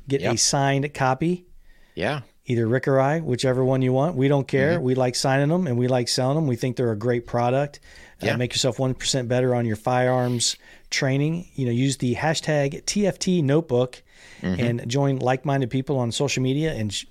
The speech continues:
Speaker 1: show off your, all your stuff that you, you know, you shot and, and you're proud of the results and you're showing everybody on, on, uh, social media. So keep that up.
Speaker 2: Yeah.
Speaker 1: And make sure you go to patreon dot com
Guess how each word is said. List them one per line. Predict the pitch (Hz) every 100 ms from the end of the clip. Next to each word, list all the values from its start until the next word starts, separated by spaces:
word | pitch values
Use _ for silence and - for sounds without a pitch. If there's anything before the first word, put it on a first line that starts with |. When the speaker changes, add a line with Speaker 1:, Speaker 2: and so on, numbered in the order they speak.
| -
Speaker 1:
show | - 135 135
off | 135 -
your, | 123 113 101 - - - -
all | 127
your | 123
stuff | - 143 135
that | 123
you, | 127 123 135 -
you | -
know, | 123
you | 117
shot | 107 131 127 151 143
and, | 113 117 -
and | 113 110 - - -
you're | 127
proud | - 139 143
of | 131
the | 120
results | 117 117 135 156
and | 120
you're | 113
showing | 104 143 139
everybody | 135 131 135
on, | 131 127 123
on, | 117 117
uh, | 113
social | 101 143 -
media. | 135 151 160
So | 120
keep | 151 143
that | 143 131
up. | 139 - - - - - - 107
Speaker 2:
Yeah. | 143
Speaker 1:
And | 123
make | 147
sure | - 147
you | 147
go | 143 139
to | - 117
patreon | - 208 - 190 180
dot | 156 170
com | 143 123 120 120